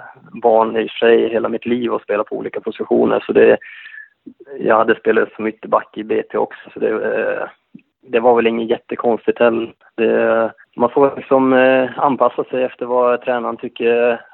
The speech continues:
passar bäst för laget och, eh, bara jobba hårt, eh, efter att komma in i det, i det spelsättet och liksom, även om jag hade varit mittback så var det ändå liksom kanske inte helt, eh, likt som vi spelade i B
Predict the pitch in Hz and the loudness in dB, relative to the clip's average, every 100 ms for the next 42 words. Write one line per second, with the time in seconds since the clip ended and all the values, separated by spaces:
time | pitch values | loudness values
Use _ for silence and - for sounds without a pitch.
0 | _ _ - 120 123 110 110 - 110 113 | _ _ -4 -4 -2 -4 -4 -6 -4 -4
1 | 113 113 110 110 110 110 113 113 - - | -4 -8 -6 -4 -2 -2 -4 -8 -14 -20
2 | - - 113 113 107 110 110 107 110 113 | -20 -6 -2 0 2 0 -2 -2 -4 -6
3 | _ - 110 107 104 98 _ - 104 110 | _ -8 -4 -4 -6 -12 _ -8 -4 -4
4 | - 110 107 113 113 110 107 117 113 110 | 0 0 0 0 0 0 -2 -2 -2 -2
5 | 107 110 - - 120 110 - 110 - 107 | -2 -4 -8 0 2 2 2 -2 0 -4
6 | - 101 107 - - 107 - _ _ - | -2 -4 -4 -4 -4 -6 -8 _ _ -20
7 | - - _ _ 117 110 113 113 117 110 | -20 -20 _ _ 0 2 2 2 2 0
8 | 110 117 - - 120 - 120 113 113 110 | -2 -4 -8 -4 -4 -4 -10 -6 -4 -4
9 | 107 110 113 113 117 117 117 113 120 117 | -4 -6 -4 -4 0 -2 -2 -6 -6 -6
10 | 113 - _ - _ _ _ - 123 117 | -8 -12 _ -20 _ _ _ -6 -2 -2
11 | 107 110 110 107 - - 113 107 101 110 | 0 0 0 -2 -4 -4 -2 0 -2 -4
12 | 110 117 107 - - 107 107 - 107 104 | -6 -6 -8 -10 -10 -8 -8 -4 -2 0
13 | 104 110 110 | 0 0 -2